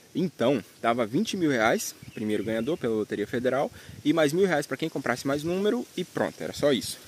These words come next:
Agora a gente adicionou, além dos vinte mil reais, mais cinco mil reais, tá bom, meus queridos, pro segundo ganhador, e aí vem pra agora quem comprar mais números. Quem comprar mais número vai ter o primeiro lugar, mil, segundo lugar, quinhentos,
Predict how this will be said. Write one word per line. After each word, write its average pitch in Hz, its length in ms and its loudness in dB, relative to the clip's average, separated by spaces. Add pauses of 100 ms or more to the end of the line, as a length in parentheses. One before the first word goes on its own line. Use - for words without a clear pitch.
Agora 117 220 2
a 135 60 4
gente 139 340 -6
adicionou, 123 560 2 (560)
além 123 240 4
dos 170 80 -4
vinte 175 240 -2
mil 165 80 2
reais, 117 400 0
mais 151 380 4
cinco 175 240 -4
mil 147 120 4
reais, 135 560 2
tá 98 60 -4
bom, 101 80 -4
meus 135 160 -4
queridos, 143 220 -4
pro 127 120 -10
segundo 143 380 -4
ganhador, 147 420 4 (140)
e 139 100 4
aí 143 140 6
vem 135 260 -2
pra 175 140 -2
agora 139 200 2
quem 156 140 -4
comprar 143 280 -2
mais 147 180 -2
números. 113 320 -4
Quem 151 120 -4
comprar 156 200 -2
mais 143 140 0
número 104 140 -2
vai 110 100 2
ter 127 100 0
o 117 40 2
primeiro 143 280 0
lugar, 117 260 2 (560)
mil, 175 360 2 (880)
segundo 139 340 2
lugar, 120 260 2 (280)
quinhentos, 165 500 2